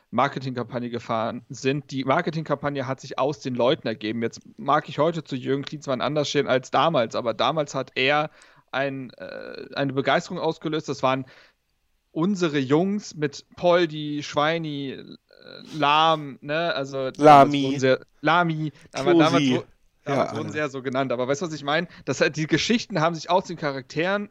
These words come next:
Speaker 1: entwickelt, die durch die, äh, durch den Fu-, deutschen Fußball gegangen sind. Und dass du, da-, dass die nah dran waren, das hat die ganzen Geschichten und die Narrative, die danach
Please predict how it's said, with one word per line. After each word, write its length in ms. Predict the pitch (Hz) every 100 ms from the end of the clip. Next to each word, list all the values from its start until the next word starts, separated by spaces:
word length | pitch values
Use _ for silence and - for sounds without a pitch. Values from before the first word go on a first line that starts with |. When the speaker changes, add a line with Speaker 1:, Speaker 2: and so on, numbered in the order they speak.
| -
Speaker 1:
entwickelt, 560 | 180 165 180 180 175 - - 147
die 380 | 123 156 196 165
durch 300 | 165 170 -
die, 400 | 151 151 151 -
äh, 260 | 147 143
durch 180 | 147 147
den 120 | 151
Fu-, 160 | - -
deutschen 300 | 165 156 151
Fußball 300 | 175 - 135
gegangen 420 | 131 131 147 139
sind. 340 | 113 107 - - - 143
Und 300 | - 139 135 -
dass 240 | 156 147
du, 220 | - 151 - -
da-, 320 | - 160 160
dass 220 | 156 156 -
die 120 | 156
nah 260 | 147 180
dran 360 | 185 151 165 170
waren, 240 | 143 139
das 300 | 147 175 -
hat 260 | - 156 -
die 80 | 147
ganzen 400 | 151 226 - 202
Geschichten 720 | 143 - 196 - - 165 160 - -
und 160 | 151 135
die 80 | 151
Narrative, 600 | 147 143 - 240 240 180
die 140 | 151
danach 560 | 143 139 143 190 196